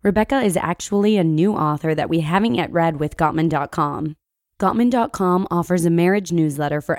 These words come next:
anyone who may be struggling to keep the romance alive in their marriage.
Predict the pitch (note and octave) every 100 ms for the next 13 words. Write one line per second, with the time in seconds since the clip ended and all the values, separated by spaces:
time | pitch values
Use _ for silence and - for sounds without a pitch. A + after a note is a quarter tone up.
0 | - G3+ B3 B3 A#3 A#3 G#3+ G3+ G#3 -
1 | F#3+ F#3 F#3+ F#3 F3 - F#3 F#3+ F3 E3+
2 | E3+ D#3+ D#3+ D#3+ D3 C#3+ D3+ C#3+ D3 D3
3 | C3+ B2+ C#3